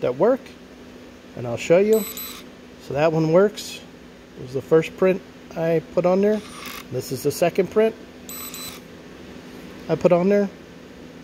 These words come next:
And you'll see any other print I do will not work.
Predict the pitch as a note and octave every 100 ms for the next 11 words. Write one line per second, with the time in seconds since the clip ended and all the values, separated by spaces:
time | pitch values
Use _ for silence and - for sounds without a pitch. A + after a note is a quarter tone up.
0 | - - - - - - - - - C3+
1 | C#3+ C#3+ - D3 D3 D3 C#3+ - - -
2 | - - - - C#3 C#3+ C#3 C3+ - -
3 | C#3 - B2+ C#3+ F#3 F3 - - - -
4 | - - B2+ B2+ A#2+ - A2